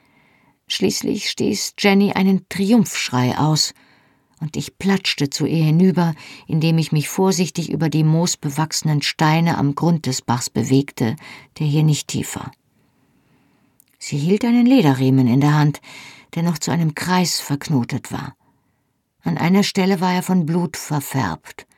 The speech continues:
„Hier hat er sich aus den Fesseln gewunden“, sagte sie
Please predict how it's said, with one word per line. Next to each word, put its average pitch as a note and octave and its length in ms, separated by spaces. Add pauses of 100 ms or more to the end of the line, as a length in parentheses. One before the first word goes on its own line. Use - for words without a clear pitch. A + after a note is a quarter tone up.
(680)
„Hier B3+ 280
hat B3 120
er B3+ 100
sich A3+ 220
aus A3+ 100
den A#3 160
Fesseln D#3 440
gewunden“, C3+ 500
sagte C3+ 380
sie D3+ 380